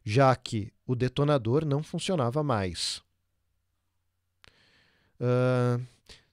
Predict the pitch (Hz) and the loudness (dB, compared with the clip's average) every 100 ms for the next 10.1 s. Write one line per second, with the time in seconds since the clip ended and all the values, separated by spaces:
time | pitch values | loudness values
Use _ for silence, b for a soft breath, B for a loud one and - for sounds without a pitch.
0 | _ - 131 147 185 160 117 - _ _ | _ -2 2 4 4 4 2 -4 _ _
1 | _ _ _ _ _ _ _ _ _ 113 | _ _ _ _ _ _ _ _ _ 0
2 | 143 127 156 151 117 107 143 117 - 147 | 2 4 2 2 0 2 2 0 -2 -2
3 | 147 110 _ _ _ _ _ _ _ _ | -2 -4 _ _ _ _ _ _ _ _
4 | _ _ _ _ 113 120 117 117 117 113 | _ _ _ _ -4 -2 -2 0 -2 -4
5 | - _ 131 - 127 170 156 123 226 208 | -8 _ -8 -2 2 4 4 2 0 -2
6 | - 196 170 185 202 190 - - 165 240 | 0 4 6 6 4 2 0 2 2 2
7 | - 247 190 - - 147 120 180 185 196 | -2 -2 -2 -8 -4 0 2 2 2 -2
8 | 190 170 160 123 - 156 185 113 117 _ | 2 2 2 2 4 6 6 0 -6 _
9 | _ - _ _ _ _ _ _ _ 143 | _ -20 _ _ _ _ _ _ _ -4